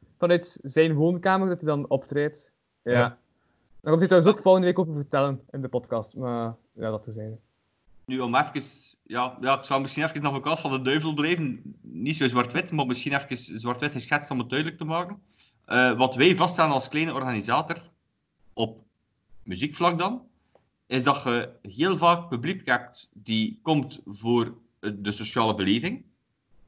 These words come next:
Speaker 3: die langs geen kant weet wie dat er op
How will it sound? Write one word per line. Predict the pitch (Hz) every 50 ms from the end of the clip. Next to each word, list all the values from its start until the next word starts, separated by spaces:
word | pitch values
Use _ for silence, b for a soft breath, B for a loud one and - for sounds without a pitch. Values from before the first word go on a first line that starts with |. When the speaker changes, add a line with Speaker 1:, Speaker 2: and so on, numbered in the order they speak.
| - - _ - - - - - _ - - - _ _ _ _ -
Speaker 3:
die | - 127 127 131 123 127 -
langs | - 123 135 139 135 -
geen | 165 156 156 156
kant | - 202 220 214 -
weet | 143 170 185 180
wie | 151 151
dat | 147 -
er | 135 127
op | 123